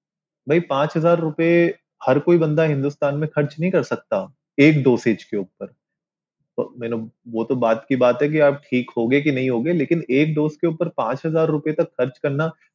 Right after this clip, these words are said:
मुझे नहीं लगता किसी, अ, अ, you know, एक, अ, लोअर मिडिल क्लास या लोअर क्लास फैमिलीज में कोई अफोर्ड कर पाएगा। ए,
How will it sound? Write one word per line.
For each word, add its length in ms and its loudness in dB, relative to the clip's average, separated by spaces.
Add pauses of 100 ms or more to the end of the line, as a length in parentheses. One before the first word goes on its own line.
(160)
मुझे 160 0
नहीं 120 4
लगता 260 0
किसी, 560 0 (340)
अ, 40 0
अ, 600 -2 (100)
you 120 -2
know, 160 0
एक, 520 -2 (580)
अ, 300 -16 (520)
लोअर 340 6
मिडिल 240 0
क्लास 540 2
या 480 4
लोअर 280 0
क्लास 280 -2
फैमिलीज 760 -4
में 300 -4
कोई 180 0
अफोर्ड 360 -2
कर 160 -2
पाएगा। 380 0
ए, 300 -2